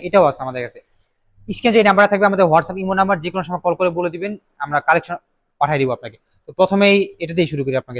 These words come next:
দেখাই। আচ্ছা, এখানে বালিশগুলো রাখান-, রাখার কারণ হচ্ছে প্রত্যেকটা টু টু ওয়ান ফাইভ সিটের সোফার সাথে পাঁচটা কুশন বালিশ এটা ফ্রি পেয়ে যাবেন হচ্ছে আমাদের তরফ থেকে। তো প্রথমে এই যে এটা দেখাই দিই, দেখেন আমাদের ফিনিশিংগুলো একটু সামনে থেকে দেখাই দেন। দেখেন আমাদের চাপগুলো দেখেন,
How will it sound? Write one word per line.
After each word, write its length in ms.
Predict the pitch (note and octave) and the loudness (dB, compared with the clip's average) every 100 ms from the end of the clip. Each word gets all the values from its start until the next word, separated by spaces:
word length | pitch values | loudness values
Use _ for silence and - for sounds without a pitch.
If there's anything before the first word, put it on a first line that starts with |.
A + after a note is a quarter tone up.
| B2+ | -8
দেখাই। 180 | A#2 A2+ _ _ _ _ | -10 -16 _ _ _ _
আচ্ছা, 120 | - D3+ | -14 -8
এখানে 180 | E3 G#3 F#3 | 2 4 6
বালিশগুলো 280 | G#3 G#3 G#3 | 6 8 6
রাখান-, 240 | G3+ G#3 - F3 | 6 2 2 2
রাখার 200 | E3+ F3+ | 2 2
কারণ 120 | F#3+ G3 | 2 2
হচ্ছে 160 | F#3 G#3+ - | 2 -2 -2
প্রত্যেকটা 520 | - - G#3 - G#3 G3+ G3+ _ _ - | -8 -8 -8 2 4 4 0 _ _ -2
টু 80 | G#3+ | 0
টু 60 | A3 | 4
ওয়ান 140 | G3+ F#3+ | 2 2
ফাইভ 140 | F3+ F3+ - | 0 -2 -2
সিটের 220 | F#3+ E3+ _ - D3+ | -6 -6 _ -18 -8
সোফার 220 | F#3 F#3+ | -2 0
সাথে 140 | G3 B3 - | 0 -4 0
পাঁচটা 280 | G3 F#3 G3 G#3 | 0 0 -4 -6
কুশন 180 | G3+ F#3 | -4 0
বালিশ 160 | F#3+ F3+ | 0 -2
এটা 100 | F3+ - | -4 -4
ফ্রি 140 | - F#3+ E3+ | -4 -4 -2
পেয়ে 140 | D#3+ | -2
যাবেন 180 | D3+ C3+ | -2 -4
হচ্ছে 240 | B2+ - C#3+ C#3 _ _ C3 | -10 -8 -6 -6 _ _ -8
আমাদের 180 | D#3 D#3 | -6 -2
তরফ 160 | C#3 C3 - | -2 -4 -8
থেকে। 140 | A#2 A2 _ _ _ _ | -12 -12 _ _ _ _
তো 20 | C#3+ | 0
প্রথমে 220 | F#3 G3 F3+ | 2 4 2
এই 40 | D#3 | 2
যে 40 | C#3+ | 2
এটা 100 | E3 D#3+ | 4 4
দেখাই 160 | D3 B2 | 2 0
দিই, 100 | A#2+ - _ _ _ _ _ _ - | -6 -16 _ _ _ _ _ _ -6
দেখেন 240 | D3 C#3+ - _ _ _ - - | -4 -4 -10 _ _ _ -20 -4
আমাদের 200 | D#3 E3+ E3 | 0 0 2
ফিনিশিংগুলো 380 | G3 G3 G3 F3+ | 2 2 2 2
একটু 120 | E3+ - | 2 -4
সামনে 160 | D#3+ D#3 | -4 -2
থেকে 120 | D3 | -2
দেখাই 180 | C#3 C#3 C#3+ | -2 -2 -4
দেন। 100 | F3 _ _ _ _ C#3 | -8 _ _ _ _ -8
দেখেন 160 | - - - | -8 -12 -2
আমাদের 200 | D3+ E3 D#3+ | 4 4 4
চাপগুলো 380 | E3+ E3+ D#3+ F3 C#3+ | 4 4 4 4 4
দেখেন, 160 | C#3 | 0